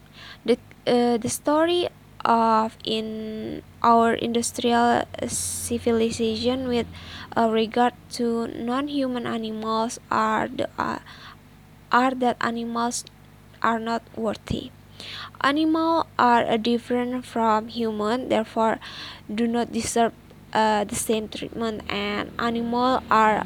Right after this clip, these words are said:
victims. So these, uh, fairy stories resulted from the, uh, existing,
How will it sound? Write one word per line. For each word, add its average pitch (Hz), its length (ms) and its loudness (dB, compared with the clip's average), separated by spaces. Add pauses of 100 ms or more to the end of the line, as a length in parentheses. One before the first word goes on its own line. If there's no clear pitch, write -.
victims. 208 680 -6 (320)
So 269 240 4
these, 277 480 2
uh, 214 1000 2
fairy 240 380 4
stories 214 720 0
resulted 233 640 -2 (140)
from 214 580 -2
the, 214 360 -2 (680)
uh, 220 320 0 (180)
existing, 262 880 0